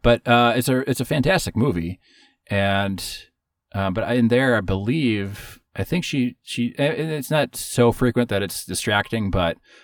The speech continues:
I've seen some other movies where, you know, the main characters are just always puffing on their vape, and it's like, "Oh, man." But maybe that's how prevalent it was with cigarettes, too, and I just don't know 'cause I grew up before they banned smoking in Perkins.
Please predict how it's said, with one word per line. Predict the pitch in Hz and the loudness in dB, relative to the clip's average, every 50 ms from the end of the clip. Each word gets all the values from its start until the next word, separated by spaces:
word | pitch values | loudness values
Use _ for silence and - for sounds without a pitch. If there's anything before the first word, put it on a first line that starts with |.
| _ - | _ -6
I've | 107 107 95 | -4 -4 -2
seen | - 120 113 107 | 0 0 0 0
some | - 104 | 2 0
other | 98 101 104 104 | 0 0 0 0
movies | 101 98 101 92 92 95 92 87 - - | 0 0 0 0 0 0 -2 -2 -2 -2
where, | 92 90 90 90 90 | -2 0 0 0 0
you | 90 92 | 0 0
know, | 90 87 | -2 -2
the | 90 | -2
main | 90 90 87 90 | 0 0 0 0
characters | 85 - 92 87 92 - - 98 92 82 | -2 -4 -6 -6 -6 -6 -6 -6 -4 -4
are | 95 87 85 82 82 - _ _ _ _ _ _ - | -4 -4 -2 -4 -4 -6 _ _ _ _ _ _ -12
just | - - - | -8 -4 -2
always | 95 98 101 101 98 87 | 0 2 2 0 0 -2
puffing | - - 101 95 - 98 90 | -2 -2 -2 -2 0 -2 0
on | 87 87 87 | 0 0 2
their | 85 85 80 | 0 0 0
vape, | 80 98 92 95 92 - - | -2 -2 -2 -2 -2 -2 -4
and | 82 78 | -4 -4
it's | 95 - - - | -6 -8 -6 -6
like, | 95 87 90 - - | -6 -6 -6 -8 -8
"Oh, | 120 113 95 87 | -6 -6 -6 -6
man." | 92 104 117 98 87 82 82 _ _ _ _ _ - _ _ _ _ _ _ _ _ _ _ _ _ _ _ _ _ | -6 -6 -4 -4 -6 -6 -8 _ _ _ _ _ -20 _ _ _ _ _ _ _ _ _ _ _ _ _ _ _ _
But | - 110 110 | -8 -4 0
maybe | 117 127 135 139 131 | 2 2 4 4 2
that's | 123 120 117 - | 2 2 2 2
how | 127 117 | 0 2
prevalent | 110 - 110 117 120 117 113 | 2 2 2 4 4 2 2
it | 113 87 | 2 0
was | 107 110 110 104 101 98 92 - - - - - | 0 2 2 2 0 -2 -2 -4 -6 -8 -8 -6
with | 123 107 95 - | -4 -4 -4 -2
cigarettes, | - - 104 104 101 104 95 87 - - | -2 -2 -2 0 0 0 0 -2 -4 -2
too, | - 135 139 113 98 | 0 2 2 2 2
and | 95 92 | 2 0
I | 92 90 | 0 -2
just | 87 85 - | -2 -4 -4
don't | - 85 78 | -4 -2 -2
know | 90 90 85 | 0 -2 -2
'cause | - - | -2 -2
I | 92 82 | -4 -4
grew | 82 85 87 87 | -2 -2 -4 -4
up | 82 - | -4 -6
before | - - - 95 90 85 85 | -8 -10 -8 -6 -4 -4 -4
they | 80 82 82 | -4 -6 -6
banned | 80 85 80 82 82 | -6 -6 -6 -6 -6
smoking | - - 90 85 82 87 82 | -6 -4 -4 -4 -2 -2 -4
in | 80 78 | -4 -4
Perkins. | - - 95 87 - 78 73 - - | -4 -4 -4 -4 -4 -8 -10 -10 -14